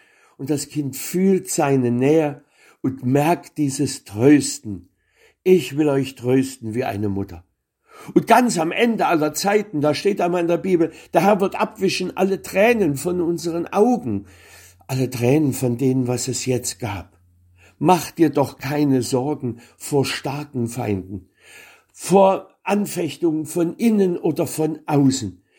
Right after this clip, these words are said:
Der Herr ist immer stärker als solche Anfechtungen. Das war es damals in der Sorge vor den Babyloniern, das ist es heute in der Sorge vor Angriffen und wenn sie noch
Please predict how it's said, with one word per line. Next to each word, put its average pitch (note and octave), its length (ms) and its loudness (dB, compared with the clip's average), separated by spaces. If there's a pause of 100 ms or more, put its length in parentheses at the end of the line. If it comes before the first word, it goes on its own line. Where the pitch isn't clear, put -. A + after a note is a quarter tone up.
(240)
Der D3+ 100 4
Herr E3 420 -2
ist - 440 0
immer F3 420 2
stärker B2 920 -2 (380)
als D3+ 400 2 (160)
solche C3+ 480 -2
Anfechtungen. G2+ 680 -12 (500)
Das C#3+ 260 2
war C#3 180 6
es - 200 -4
damals F3 640 0 (260)
in - 80 -6
der G#2+ 160 -2
Sorge D3+ 500 2
vor A#2+ 200 -6
den A2 240 -4
Babyloniern, D3+ 840 -2 (500)
das D#3 220 2
ist D#3+ 220 2
es C#3+ 240 -4
heute F#3+ 460 2 (280)
in D3+ 140 0
der D3+ 140 2
Sorge E3 440 0
vor D3 340 -4
Angriffen D#3+ 640 -4 (240)
und C3 180 -4
wenn D#3+ 200 6
sie D3+ 260 0
noch D3+ 420 0